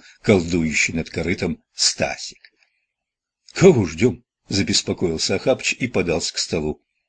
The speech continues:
"Раевский с Кисляковым подойдут, к ним клиент прибыл". Наливали по-кладбищенски, каждый себе, испокон веков так. На кладбище сивуха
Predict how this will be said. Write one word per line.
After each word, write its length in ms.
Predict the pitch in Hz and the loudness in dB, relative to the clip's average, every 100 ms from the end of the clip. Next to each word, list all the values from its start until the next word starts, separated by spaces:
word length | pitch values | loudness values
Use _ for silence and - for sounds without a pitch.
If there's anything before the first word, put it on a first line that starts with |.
| _ | _
"Раевский 680 | - 101 87 80 - - - _ | 0 2 2 0 -2 -4 -14 _
с 140 | - | -2
Кисляковым 760 | - 104 98 95 90 78 73 - _ - | 0 2 0 -2 -2 -4 -6 -14 _ 0
подойдут, 640 | 107 82 78 95 120 - _ _ | 0 0 -2 -2 -4 -8 _ _
к 60 | 110 | -2
ним 180 | 90 | 0
клиент 420 | 80 104 92 73 - | 0 0 0 -2 -6
прибыл". 360 | 85 71 - - _ _ _ _ _ _ _ _ | -10 -10 -12 -18 _ _ _ _ _ _ _ _
Наливали 480 | 104 123 151 165 151 | 4 6 6 4 4
по-кладбищенски, 1000 | 131 110 113 107 120 123 87 82 - - | 0 0 0 0 -4 -4 -6 -8 -12 -2
каждый 360 | 156 127 92 | 2 2 0
себе, 400 | 87 95 76 73 - _ _ | -2 -4 -4 -6 -10 _ _
испокон 640 | 220 - - 92 110 87 | 0 0 0 -4 -2 -4
веков 340 | 82 82 85 - | -4 -6 -8 -10
так. 280 | 80 - - _ _ _ | -12 -12 -18 _ _ _
На 140 | 107 110 | 4 4
кладбище 520 | 123 123 104 110 - | 6 4 4 2 2
сивуха 520 | - 113 139 - 76 | 2 2 2 -2 -6